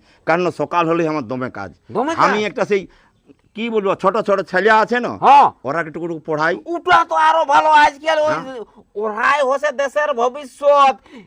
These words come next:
Speaker 2: কে ক্ষুদিরাম, কে সুভাষ বোস, কে
Speaker 1: হ্যাঁ।
Speaker 2: মহাত্মা গান্ধী হবে, কোনো বলা
Speaker 1: বলা
Speaker 2: মুশকিল।
Speaker 1: মুশকিল না।
Speaker 2: বলো।
Speaker 1: তো এখন তৈরি করে দেওয়াটাই আমাদের
Speaker 2: হ্যাঁ।
Speaker 1: কাজ।
Speaker 2: একটা স্মৃতি ওই তোমার ওরা নাম করতে থাকবে
Speaker 1: আমি
Speaker 2: যে না
Speaker 1: ওনাকে বলে
Speaker 2: বাবু।
Speaker 1: দিই, বলি, "শুন রে বাচ্চারা,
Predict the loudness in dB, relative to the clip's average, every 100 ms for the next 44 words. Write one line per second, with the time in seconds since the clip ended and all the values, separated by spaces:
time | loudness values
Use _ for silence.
0 | _ -6 -4 -6 -8 -6 -4 -4 -4 -6
1 | -6 -4 -2 -2 0 -4 -4 _ -4 -2
2 | -2 -2 -2 -6 -2 -4 -2 0 2 2
3 | -4 _ _ -10 -6 -4 -2 0 0 -2
4 | -2 0 0 0 -4 -4 -6 -6 -4 0
5 | 2 0 -2 -8 -6 -6 -6 -8 -6 -6
6 | -6 -6 -4 -2 -2 -2 -2 -2 -4 -4
7 | -6 -6 -12 _ _ -12 -10 -6 -6 -6
8 | -12 -8 -6 -4 -4 -6 -8 -4 -4 -4
9 | -12 _ -6 -4 -4 -4 -6 -6 -8 -10
10 | -8 -4 -4 -2 -2 0 0 2 2 2
11 | 0 2 4 2 0 -4 -6 _ _ _
12 | _ -8 -6 -4 -4 0 0 2 2 2
13 | 0 -4